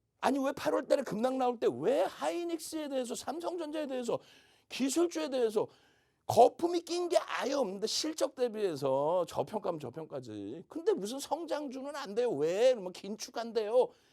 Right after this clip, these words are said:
그러면서 네이버, 카카오는 그 당시에 어마어마하게 강했죠. 그게 성장주예요. 지금에 와서 그들이 빠져야 된다. 그게 아니라 시장에 왜 빠져야 돼?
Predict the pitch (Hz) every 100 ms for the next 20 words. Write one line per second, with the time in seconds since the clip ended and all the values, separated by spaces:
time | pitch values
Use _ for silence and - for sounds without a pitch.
0 | _ - 294 302 302 277 294 175 156 233
1 | 277 269 254 226 - 240 214 156 180 165
2 | 127 139 196 175 147 131 120 104 220 160
3 | _ _ _ _ - 139 202 202 180 170
4 | 143 123 98 - _ _ _ _ _ _
5 | _ _ - 214 262 294 254 208 214 160
6 | 165 208 180 170 196 175 147 117 135 139
7 | 220 - 107 139 104 113 123 _ _ _
8 | _ _ - - 294 311 320 - 180 226
9 | 208 208 165 143 165 180